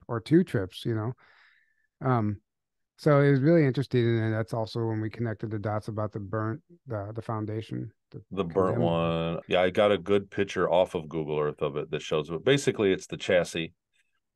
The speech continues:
Speaker 2: Um, the other thing I did on Google Earth was I measured the length of the places that I remember it being, which is about a hundred and forty feet. And I measured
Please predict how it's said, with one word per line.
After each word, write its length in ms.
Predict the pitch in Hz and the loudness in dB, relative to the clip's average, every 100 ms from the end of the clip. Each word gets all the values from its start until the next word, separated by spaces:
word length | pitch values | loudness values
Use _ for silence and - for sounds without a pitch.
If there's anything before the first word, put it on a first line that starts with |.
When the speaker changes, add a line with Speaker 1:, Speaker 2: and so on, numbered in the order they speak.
| _ - | _ 2
Speaker 2:
Um, 220 | 120 113 | 2 4
the 100 | 120 | 4
other 140 | 175 | 4
thing 200 | 175 147 | 4 4
I 80 | 110 | 4
did 380 | 95 92 92 87 | 4 4 4 2
on 160 | 92 90 | -2 -4
Google 320 | 90 85 85 | -6 -2 0
Earth 280 | 85 85 - | 0 -2 -4
was 200 | 85 87 | -2 0
I 60 | |
measured 680 | 87 98 104 101 87 80 - - _ _ _ _ | 0 0 0 0 -2 -2 -6 -20 _ _ _ _
the 80 | 98 | -2
length 440 | 92 107 113 87 98 | 2 2 0 -4 -4
of 120 | 78 | -4
the 80 | 85 | -4
places 480 | - 90 82 82 | -2 -2 -2 -8
that 120 | - 82 | -2 0
I 60 | |
remember 420 | 82 80 85 87 | 2 0 -2 -2
it 100 | 90 | -4
being, 300 | 82 90 90 | -4 -4 -4
which 180 | 87 80 | -6 -8
is 60 | 87 | -4
about 160 | 82 | -2
a 40 | 80 | 0
hundred 260 | 107 101 | 2 2
and 80 | 87 | 0
forty 220 | 92 90 | -4 -4
feet. 280 | 80 80 87 _ _ _ _ _ - _ - | -4 -10 -10 _ _ _ _ _ -20 _ -8
And 400 | 87 90 87 87 | -2 0 0 0
I 140 | 90 90 | 0 0
measured 480 | 92 95 92 87 | 2 2 2 -2